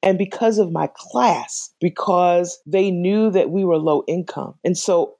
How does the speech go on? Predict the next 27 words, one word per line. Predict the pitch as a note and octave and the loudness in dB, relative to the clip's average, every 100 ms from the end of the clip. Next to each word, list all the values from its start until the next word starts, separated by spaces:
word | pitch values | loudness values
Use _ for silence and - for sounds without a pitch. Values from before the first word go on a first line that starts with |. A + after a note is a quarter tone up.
| _ | _
and | G#3 C4 C#4+ | 0 2 2
also | D#3+ A3 - A3+ | 2 2 0 -2
because | F3 D#3+ - G#3 | -2 -4 0 0
I | G#3 F#3+ | 0 0
was | G3 | -2
female. | - D#4 F4+ A#2+ - _ _ _ _ | -2 -2 -2 -6 -10 _ _ _ _
So | - A3 - - - | 0 0 0 -6 -2
all | G#3+ C#4 D#4 | 2 4 2
of | A#3+ | 2
those | G3+ F#3 - | 2 2 -2
issues | G#3+ - G3 F3 | -4 -4 -6 -6
were | E3+ F3 C#3 - - | 0 2 2 -2 0
operating | G3 G3 F3+ F3 D#3+ D#3 D3+ _ | 0 2 2 2 2 0 -4 _
simultaneously | - - G#3 F3+ D#3 - F3+ F3+ D#3+ D3 - C#3 B2+ - _ _ | -8 -2 2 2 0 0 0 2 2 0 -2 -4 -4 -8 _ _
and | F3 F#3 D3 | 0 0 -2
dictated | C#3+ A#3+ A#3+ - - G3+ E3 D#3 - _ _ | -2 -2 -2 -8 0 2 2 0 -2 _ _
the | D3 F#3 | -4 -2
way | E3 D#3 E3+ E3 D#3+ D#3+ _ | 0 0 2 2 0 -4 _
that | D#3+ E3 | 0 2
I | D3 | 0
was | C#3 C3 - | -2 -4 -6
treated. | - - D3 A#2 - _ - | -8 -6 -6 -6 -8 _ -4
Likewise, | F#3+ G#3 A#3 G#3 F#3 E3+ E3+ | 0 2 0 2 4 4 2
what | F3 | 2
I | E3 E3+ | 2 0
think | - F3+ F3 F3 - | -2 -2 -2 -4 -2
providers | F#3+ F3 E3+ G3 F3+ D#3 D3+ | 0 2 2 2 2 0 -4